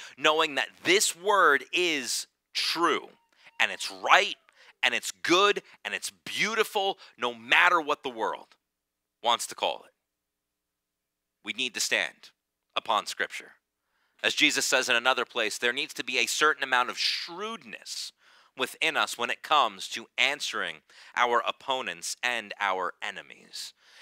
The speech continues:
And you notice that's exactly what Jesus does. Jesus is able to silence his adversaries in this text, and really all he does is quote Scripture and explain Scripture's teaching on biblical marriage. That's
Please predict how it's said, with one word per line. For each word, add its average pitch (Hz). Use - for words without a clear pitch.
And 160
you 175
notice 190
that's 131
exactly 127
what 120
Jesus 110
does. 175
Jesus 180
is 160
able 151
to -
silence 180
his 151
adversaries 127
in 165
this 147
text, 139
and 160
really 233
all 170
he 175
does 151
is -
quote -
Scripture 139
and 151
explain 214
Scripture's -
teaching 139
on 139
biblical 113
marriage. -
That's -